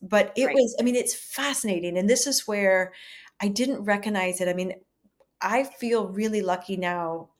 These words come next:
Speaker 1: looking back, to have grown up believing that our system of justice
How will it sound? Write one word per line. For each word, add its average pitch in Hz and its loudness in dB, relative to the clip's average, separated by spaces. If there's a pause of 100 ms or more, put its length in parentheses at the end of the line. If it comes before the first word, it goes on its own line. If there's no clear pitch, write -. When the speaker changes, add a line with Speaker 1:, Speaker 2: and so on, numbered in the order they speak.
(240)
Speaker 1:
looking 196 0
back, 170 0 (300)
to 214 2
have 190 2
grown 202 2
up 185 -2
believing 190 -2
that - -2
our 185 4
system 202 -2
of 170 -2
justice 254 -2